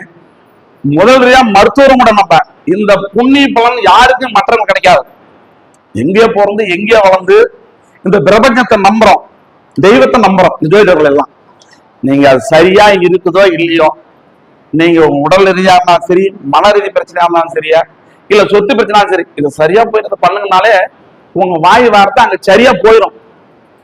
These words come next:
இதுதான் வாய் பலிதம், ஜோதிடர்களுக்கு தான் வாய் பலிதம் தான், இல்லைங்களா? அப்ப இந்த ரெண்டு, அதுக்கு பிறகு இந்த ஜாதகனுக்கு பிறந்து ரெண்டுமே ஆண். சரி, இந்த குழந்தை அஞ்சாம் இடத்தை எடுத்துக்கிட்டோம். ஒரு ப-, ஒரு ஜாதகம், அதாவது இப்படி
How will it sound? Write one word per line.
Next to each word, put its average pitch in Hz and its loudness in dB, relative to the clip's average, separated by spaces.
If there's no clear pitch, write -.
இதுதான் 202 2
வாய் 208 2
பலிதம், 185 -2
ஜோதிடர்களுக்கு 202 -2
தான் 165 0
வாய் 185 2
பலிதம் 151 -6
தான், - -16
இல்லைங்களா? 156 0
அப்ப 175 -2
இந்த 196 0
ரெண்டு, 226 -2
அதுக்கு 180 -6
பிறகு 214 0
இந்த 160 0
ஜாதகனுக்கு 175 0
பிறந்து 170 -2
ரெண்டுமே 160 -6
ஆண். 151 -6
சரி, 170 2
இந்த 180 -2
குழந்தை 185 2
அஞ்சாம் 170 0
இடத்தை 165 -2
எடுத்துக்கிட்டோம். 147 -4
ஒரு 170 2
ப-, 165 4
ஒரு 156 -2
ஜாதகம், 170 0
அதாவது 196 2
இப்படி 170 -2